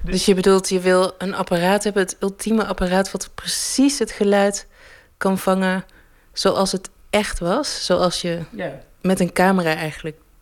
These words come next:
Speaker 1: de werkelijkheid wil vastleggen, wat ook nooit
Speaker 2: Ja.
Speaker 1: lukt.
Speaker 2: Precie-, precies dat. De, dus er zit een soort filosofische vraag in om de, eigenlijk die puurheid die we,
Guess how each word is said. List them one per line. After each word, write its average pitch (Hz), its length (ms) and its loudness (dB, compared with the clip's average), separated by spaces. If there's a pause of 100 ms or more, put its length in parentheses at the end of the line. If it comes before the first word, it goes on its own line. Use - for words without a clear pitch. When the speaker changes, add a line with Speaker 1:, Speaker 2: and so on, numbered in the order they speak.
(140)
Speaker 1:
de 165 140 -4
werkelijkheid 160 680 -4
wil 156 160 -2 (480)
vastleggen, 165 500 -2
wat 175 160 -6
ook 196 160 -2
nooit 147 420 -2
Speaker 2:
Ja. 185 280 -6
Speaker 1:
lukt. 147 400 0 (220)
Speaker 2:
Precie-, - 280 -2
precies 196 380 0
dat. 165 320 0
De, 190 180 -2
dus 196 200 0
er 196 80 -2
zit 220 160 2
een 202 60 -4
soort 190 180 -4
filosofische 208 560 -2
vraag 196 340 -2
in 180 180 -6
om 175 160 -4
de, 170 60 -6
eigenlijk 185 420 0
die 240 180 -2
puurheid 190 440 0
die 170 140 -4
we, 156 200 -2